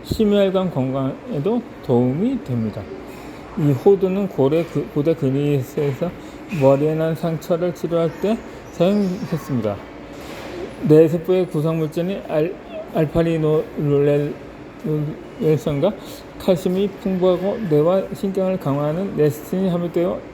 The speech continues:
있습니다. 에프디에이는 하루에 호두 사십삼 그램을 먹어 섭취하면 심장병 예방에 도움이 된다고 했습니다.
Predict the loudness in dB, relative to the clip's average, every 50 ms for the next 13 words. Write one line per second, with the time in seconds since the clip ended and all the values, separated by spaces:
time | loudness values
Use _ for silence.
0 | -8 -8 -8 -6 -4 -4 -2 -2 -2 -2 -4 -8 -10 -10 -10 -10 -10 -10 0 2
1 | 2 4 6 4 4 4 4 4 4 4 4 2 2 0 0 -2 -2 -4 -6 -12
2 | -14 -14 -14 -14 -8 -2 0 4 4 4 4 4 0 -6 -12 0 4 4 6 6
3 | 4 4 2 -2 -8 -8 -2 0 0 0 0 -2 -2 -2 -2 -2 -2 -4 -6 -8
4 | -14 -10 -2 0 2 2 4 2 2 2 2 2 2 2 0 -2 -2 -2 -2 -2
5 | 0 0 2 2 2 2 0 0 -6 -10 -12 -2 0 2 2 4 2 2 2 2
6 | 2 2 2 2 2 2 2 0 2 2 2 2 2 0 0 0 0 0 2 2
7 | 2 2 0 -2 -4 -6 -8 -8 -6 -6 -4 -4 -2 -2 -2 -2 -4